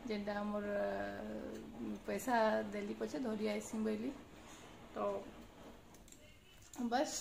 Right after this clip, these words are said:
ହେଟା ହିଁ ବୋଲେ କାଣା କାଣା ମୁଇଁ ଆନିଛେ ଦେଖଉଛେ। ଆକ୍ଚୁଆଲି ଆହୁରି ବହୁତ ଜିନିଷ ମୋର ଶାଶୁ, ମୋର ମା ବହୁତଟେ ଜିନିଷ ଆହୁରି ରଖିଥିଲେ ନେବୁ ବୋଲି, ବଟ୍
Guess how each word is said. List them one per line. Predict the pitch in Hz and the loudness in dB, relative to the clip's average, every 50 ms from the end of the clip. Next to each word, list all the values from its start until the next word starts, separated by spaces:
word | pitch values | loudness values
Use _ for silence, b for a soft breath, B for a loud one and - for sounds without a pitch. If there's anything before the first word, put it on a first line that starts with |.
| - - | -4 -6
ହେଟା | - - 247 220 220 233 220 | -2 0 0 0 2 2 2
ହିଁ | 220 240 294 | 2 2 2
ବୋଲେ | 320 294 262 262 262 | 2 0 0 0 0
କାଣା | 247 214 208 214 | 0 0 0 0
କାଣା | 214 214 214 208 | 0 0 0 -2
ମୁଇଁ | 208 208 208 | -2 -2 -4
ଆନିଛେ | 196 196 196 190 - 208 190 | -4 -6 -6 -6 -8 -8 -8
ଦେଖଉଛେ। | 208 214 214 - 202 196 202 - - 240 262 262 - - - - - - - - - - - - - - - - - - - - - - - - - - | -8 -10 -8 -6 -6 -6 -6 -6 -8 -8 -8 -8 -12 -18 -20 -20 -20 -20 -20 -20 -20 -20 -20 -20 -20 -20 -20 -20 -20 -20 -20 -20 -20 -20 -20 -16 -8 -8
ଆକ୍ଚୁଆଲି | 240 220 - - 269 247 254 254 | -8 -6 -4 -2 0 2 4 4
ଆହୁରି | 233 220 214 220 240 240 | 4 4 4 2 2 0
ବହୁତ | 214 214 208 202 202 - - 247 226 | 2 2 0 0 0 -2 -4 -2 -2
ଜିନିଷ | 202 233 226 220 220 220 220 - | 0 0 2 2 2 2 2 2
ମୋର | 226 220 214 | 0 0 2
ଶାଶୁ, | - - 208 208 - - - 214 214 214 214 214 | 2 0 0 0 -2 -2 -2 0 2 2 2 2
ମୋର | 208 220 214 208 208 | 2 0 0 0 0
ମା | 208 208 202 208 208 | 0 0 0 0 0
ବହୁତଟେ | 202 196 208 214 214 - - 247 269 262 - - 269 233 | 0 -2 -4 -4 -4 -2 2 2 2 2 4 2 2 2
ଜିନିଷ | 202 220 220 226 226 240 254 247 - 233 | 4 4 4 4 4 4 2 2 0 -2
ଆହୁରି | 214 208 202 202 220 226 233 233 B B B B B B B B B | -2 -2 -2 0 0 -2 -2 -4 B B B B B B B B B
ରଖିଥିଲେ | 202 196 190 - - - 214 - 233 220 220 | 0 0 0 0 -2 -4 -2 0 2 2 4
ନେବୁ | 220 214 214 202 196 208 | 4 4 4 4 2 2
ବୋଲି, | 214 208 208 214 226 247 | 2 2 2 2 2 2
ବଟ୍ | 220 226 220 220 220 - - | 2 4 4 2 2 0 2